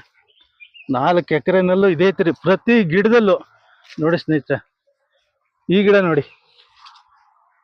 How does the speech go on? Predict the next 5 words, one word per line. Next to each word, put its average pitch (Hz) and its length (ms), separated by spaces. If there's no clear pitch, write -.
ಈ 196 180
ಗಿಡದಲ್ಲಿ 180 360
ಕಾಯಿಗಳು 170 340
ನೋಡಿ, 139 160
ಕಾಯಿಗಳು 151 300